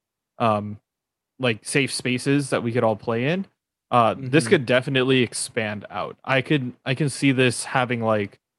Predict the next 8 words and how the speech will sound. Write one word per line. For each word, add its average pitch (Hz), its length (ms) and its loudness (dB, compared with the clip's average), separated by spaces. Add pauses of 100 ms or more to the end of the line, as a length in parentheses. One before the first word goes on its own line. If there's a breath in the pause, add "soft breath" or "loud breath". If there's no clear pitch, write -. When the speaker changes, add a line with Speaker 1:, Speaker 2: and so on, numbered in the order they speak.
(680)
Speaker 1:
I 143 100 2
don't 196 120 2
wanna 208 180 4
say 151 360 2
it 131 300 0
becoming 127 520 0
the 120 100 2
next, - 680 -4